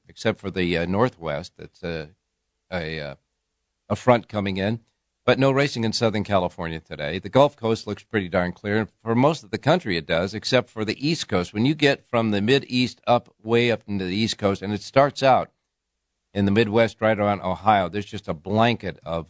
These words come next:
uh, uh, rain and some parts snow, et cetera. So we're gonna look, uh, in the Northeast as, uh, maybe a little bit off tracks for the tracks there. That includes Park Racing, Parx Racing today. All right,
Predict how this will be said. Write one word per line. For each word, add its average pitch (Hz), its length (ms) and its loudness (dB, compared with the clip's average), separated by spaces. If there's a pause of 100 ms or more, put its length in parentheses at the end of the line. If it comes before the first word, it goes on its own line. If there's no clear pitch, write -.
uh, 71 180 -4 (300)
uh, 78 240 -14 (200)
rain 117 540 0 (560)
and 73 240 -14 (100)
some 110 260 2
parts 92 380 -2
snow, 101 340 2
et 90 120 -6
cetera. 87 460 -4 (600)
So 98 120 0
we're 92 80 -2
gonna 107 160 2
look, 123 260 -2
uh, 104 380 4
in 107 160 -4
the 98 180 0
Northeast 113 680 0
as, 90 260 0
uh, 90 100 -2
maybe 95 380 0
a 90 80 0
little 98 200 -6
bit 90 120 -6
off 92 240 2
tracks - 460 -2 (280)
for 95 60 -14
the 82 120 -10
tracks 87 360 -2
there. 87 240 -2
That 98 180 -2
includes 135 460 -4
Park 107 320 0
Racing, 98 480 -6 (100)
Parx 95 280 -4
Racing 85 400 -6
today. 76 240 -10 (1300)
All 175 120 8
right, 123 200 2